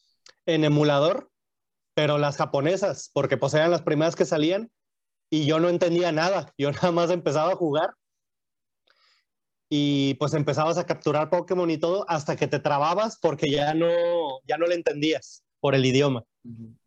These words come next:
Speaker 2: Sí, imagino. No, yo no lo, lo llegué a hacer, pero, o sea, sí me imagino porque había muchas partes en las que necesitabas hacer algo específico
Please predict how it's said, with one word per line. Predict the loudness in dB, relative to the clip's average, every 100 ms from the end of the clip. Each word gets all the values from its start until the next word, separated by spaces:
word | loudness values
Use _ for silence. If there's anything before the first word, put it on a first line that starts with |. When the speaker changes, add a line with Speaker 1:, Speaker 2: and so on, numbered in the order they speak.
| _ _ _
Speaker 2:
Sí, | -4
imagino. | 0 0 0 -2 -2
No, | 0 0
yo | 0
no | 0 2
lo, | 2 2 0
lo | 0
llegué | 0 0 -2
a |
hacer, | -2 -2 -4 -4 _ _ _ _ _ _ _ _ _ _ -2
pero, | 2 4 4 4 2
o | -2
sea, | 0 2
sí | 2
me | -2
imagino | -4 -6 -4 -4 -4
porque | -4 0
había | 2 2 2
muchas | 2 2 -2 -6
partes | -6 -8 -6 -6
en | -6
las | -6
que | -6
necesitabas | -8 -4 -4 -4
hacer | 0 2
algo | 4 2
específico | -2 -6 -4 -8 -10 -12 -14